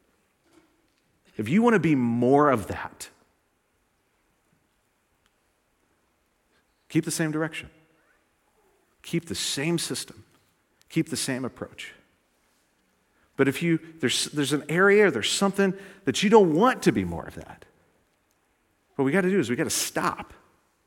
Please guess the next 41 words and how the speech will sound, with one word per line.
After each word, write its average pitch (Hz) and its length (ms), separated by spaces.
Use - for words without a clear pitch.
We 117 100
gotta 165 140
change 160 320
direction. 139 400
Because 117 220
the 110 60
system 190 440
you 165 180
and 156 60
I 147 120
choose, - 500
the 110 80
approach 180 420
we 165 120
take 120 280
is - 80
perfectly 165 460
designed 120 380
to 120 80
get 131 140
the 147 40
results 123 380
we're 110 80
currently 120 320
getting. 98 240
Now 98 60
that's 160 240
why, 151 320
over 110 100
the 120 100
next 151 200
few 147 140
days, 127 260
you're 127 80
probably 143 380
gonna 135 120
see 135 240
me 110 220
at 117 140
the 123 60
rack. 113 360